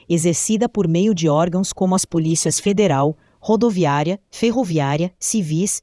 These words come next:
militares e os corpos de bombeiros militares. Desconsiderar essa responsabilidade estatal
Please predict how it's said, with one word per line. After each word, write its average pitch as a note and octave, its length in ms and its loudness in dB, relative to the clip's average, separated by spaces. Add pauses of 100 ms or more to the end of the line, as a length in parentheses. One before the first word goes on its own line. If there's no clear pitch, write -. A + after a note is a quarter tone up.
militares F#3+ 800 -2
e F#3+ 80 -2
os - 160 -4
corpos G3 420 -2
de F3+ 80 -2
bombeiros D#3+ 480 0
militares. C#3+ 680 -2 (360)
Desconsiderar F#3 840 0
essa G3 160 0
responsabilidade D#3+ 960 0
estatal D#3 540 0